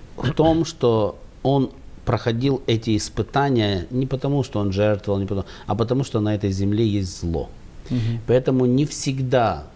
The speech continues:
Speaker 1: э, к сожалению, очень часто бывает, что, ну, не хочу сказать часто, но бывает, что когда человек помогает кому-то, ему платят, платят злом.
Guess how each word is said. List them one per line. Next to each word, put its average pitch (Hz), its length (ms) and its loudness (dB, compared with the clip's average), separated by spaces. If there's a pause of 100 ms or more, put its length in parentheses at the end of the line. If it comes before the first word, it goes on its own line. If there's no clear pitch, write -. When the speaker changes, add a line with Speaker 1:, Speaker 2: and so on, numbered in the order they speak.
(420)
Speaker 1:
э, 95 80 -6
к - 80 -8
сожалению, 123 560 2
очень 123 300 0
часто 123 300 -2
бывает, 110 360 0
что, 104 320 -2 (520)
ну, 143 200 -2
не 151 80 2
хочу 139 240 -2
сказать 95 240 -2
часто, 110 300 -2
но 107 100 2
бывает, 110 540 0
что - 180 -6
когда 104 220 0
человек 110 380 0
помогает 104 760 0
кому-то, 85 460 -4 (600)
ему 117 240 2
платят, 95 320 -2 (160)
платят 92 360 -2
злом. 78 320 -2